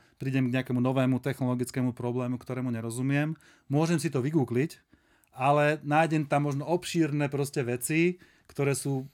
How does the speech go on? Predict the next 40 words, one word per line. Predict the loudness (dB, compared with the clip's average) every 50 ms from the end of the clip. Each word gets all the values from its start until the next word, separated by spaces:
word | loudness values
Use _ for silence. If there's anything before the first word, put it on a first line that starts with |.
| _ _ _
od | -10 -8 -6 -4
nevidím | -4 -4 -4 -4 -4
do | -2 -2 -2
nevidím | -2 -2 -4 -4 -4 -4
a | -4 -4
musel | -6 -6 -6 -6 -6
by | -6
som, | -6 -6 -4 -4 -2
ja | -2 -2
neviem, | -2 0 -2 -2
hodiny | -2 -2 -2 -2 0 0 0 0 -2 -8 -20 -20 -20
študovať | -16 -10 -6 -2 0 0 2 2
manuál, | 2 0 2 2 4 4 6 6 4 4 2 -2 -8 -20 _ _
kdežto | -8 -6 -6 -4 -4 -6 -6
tu | -2 -2 -2 0
viem | 2 2 2 4 4 2 0 -2 -4 -6 -8 _ _ _ _ _
tomu | _ -4 -2 0 0
jazykovému | 0 0 -2 -2 -2 -2 0 0 0
modelu | 0 0 0 -2 0 -2 -2
povedať, | -2 -2 -2 0 0 0 0 0
že | -2 -4 -4 -6 _ _ _ _
prosím | -4 -2 0 2 2 0 0
ťa, | -2 -4 -6 -6 -10 _ _ _ _ _ -4
napríklad, | -2 -2 -2 -2 -2 -2 -4 -4
že | -4 -6
porovnaj | -6 0 2 2 2 2 2 0 0
mi | 0 0
túto | -2 -4 -4 -4 -2
technológiu, | -2 -2 -2 -2 -2 -2 -2 0 -2 -4 -4
ktorú | -4 -4 -6
sa | -4 -6 -8
použije, | -6 -4 -4 -4 -4 -4 -8 -8
potrebujem | -8 -8 -6 -4 -4 -4 -4
naučiť, | -4 -6 -8 -6 -4 -4 -4 -4 _ -14 -20 _ _
s | -8 -2
tým, | 2 2 4 4
čo | 4 2 2
už | 2 2 2
ja | 0 0
viem, | 0 0 0 0 2 2 2 0 0